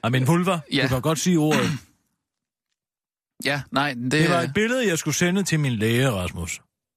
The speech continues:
Speaker 1: For jeg har
Speaker 2: Til
Speaker 1: fået
Speaker 2: din læge?
Speaker 1: Til min læge, og så sige... Jeg spurgte om, om der var noget ved det her. Jeg har fået en polyp i min skedeåbning.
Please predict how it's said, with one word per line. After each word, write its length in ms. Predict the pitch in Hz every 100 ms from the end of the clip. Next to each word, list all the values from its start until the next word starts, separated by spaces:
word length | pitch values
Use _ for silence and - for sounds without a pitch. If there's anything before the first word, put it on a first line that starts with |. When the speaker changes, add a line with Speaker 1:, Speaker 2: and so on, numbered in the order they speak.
| _
Speaker 1:
For 80 | 120
jeg 160 | 127 120
har 360 | 117 107 98
Speaker 2:
Til 160 | 92 160
Speaker 1:
fået 140 | 165
Speaker 2:
din 80 | -
læge? 420 | 113 117 156 151 - _ _ _
Speaker 1:
Til 160 | - 170
min 160 | 156 131
læge, 400 | 123 151 180 190 - _ _ -
og 100 | 127
så 120 | 151
sige... 340 | - 151 135 107 _ _ _ _ _ _ 131
Jeg 100 | 123
spurgte 380 | - 175 190 185
om, 180 | 143 135
om 240 | 120 117
der 80 | 131
var 160 | 135 147
noget 460 | 139 143 131 113
ved 100 | 117
det 140 | 127 123
her. 140 | 113
Jeg 160 | 110 110
har 100 | 107
fået 200 | 135 135
en 120 | 117
polyp 380 | - 147 165 - _ _ _ _ -
i 120 | 117
min 140 | 117
skedeåbning. 720 | 101 - 127 127 95 92 85